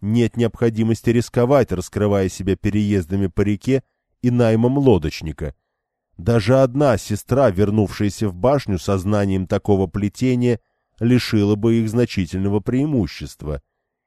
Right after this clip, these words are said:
И нет способа не допустить этого.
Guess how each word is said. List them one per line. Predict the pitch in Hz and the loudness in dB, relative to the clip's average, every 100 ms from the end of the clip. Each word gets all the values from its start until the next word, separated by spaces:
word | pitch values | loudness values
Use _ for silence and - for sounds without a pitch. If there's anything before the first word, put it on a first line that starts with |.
| - | -4
И | 117 | 0
нет | 135 147 104 | 2 2 2
способа | - - 131 - 85 90 78 _ _ 98 | -2 0 0 0 -4 -4 -4 _ _ -2
не | 117 | 0
допустить | 117 113 131 127 - 131 - - | 2 0 0 -4 -4 -6 -6 -8
этого. | 90 78 - 71 71 | -8 -6 -6 -8 -10